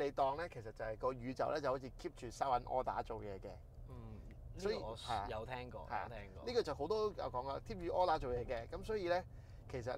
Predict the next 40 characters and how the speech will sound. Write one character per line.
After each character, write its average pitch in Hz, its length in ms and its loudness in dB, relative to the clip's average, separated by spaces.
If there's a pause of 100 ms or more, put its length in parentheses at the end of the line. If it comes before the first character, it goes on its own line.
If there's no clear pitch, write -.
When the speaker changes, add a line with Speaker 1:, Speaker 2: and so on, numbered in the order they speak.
Speaker 1:
誒， 120 600 2
你 131 380 0
要 151 160 2
好， 123 140 2 (380)
你 151 240 0 (160)
就 139 140 4
唔 104 440 -6
好 131 200 0
用 156 140 0
一 135 40 -4
啲 175 240 -4
叫 156 100 0
做 123 80 2
疑 107 440 -6
問 117 280 -4
式 117 200 -4
啊 120 440 -2 (540)
嘅， 123 400 4
嘅 131 160 2
句 127 220 0
子 120 160 -8
去， 135 320 0
Speaker 2:
係 127 240 2
啊， 95 140 -6
Speaker 1:
去 139 60 4
諗， 127 280 2
Speaker 2:
我 107 140 -4
聽 110 280 -8
過。 87 160 -12 (220)
Speaker 1:
而 123 60 -6
係 131 160 2 (140)
你 143 80 2
真 - 140 4
係 - 140 2
Speaker 2:
叫 147 200 4
你 156 80 -6
firm - 0 -
少 113 220 -6
少， - 120 -6
Speaker 1:
好 135 80 6